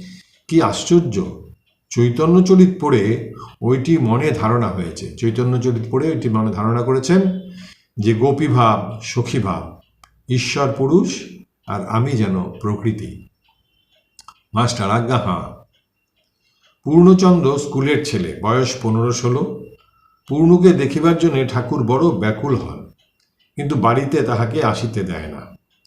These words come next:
দেখিবার জন্য প্রথম প্রথম এত ব্যাকুল হইয়াছিলেন যে একদিন রাত্রে তিনি দক্ষিণেশ্বর হইতে হঠাৎ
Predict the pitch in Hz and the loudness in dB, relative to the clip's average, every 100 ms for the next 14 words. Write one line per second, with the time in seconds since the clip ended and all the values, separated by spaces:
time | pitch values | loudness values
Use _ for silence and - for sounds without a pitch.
0 | _ _ _ _ - 123 127 175 190 175 | _ _ _ _ -2 0 4 6 8 6
1 | 190 190 180 135 170 175 170 170 107 98 | 6 6 4 -2 2 2 2 0 0 -2
2 | 120 - - _ - 117 - 165 156 156 | -6 -10 -20 _ -4 -2 -2 0 0 0
3 | 156 147 147 139 135 117 101 95 98 110 | 0 0 0 0 0 0 0 -2 0 0
4 | 107 131 107 110 113 - 110 80 - - | 0 0 2 0 0 -2 -2 -2 -10 -20
5 | _ _ _ 131 127 113 120 - 165 165 | _ _ _ 0 2 2 -2 0 2 2
6 | - 151 127 120 101 90 90 - 110 147 | 0 -4 -2 0 0 -2 -4 -2 0 0
7 | 151 - - | 0 -4 -14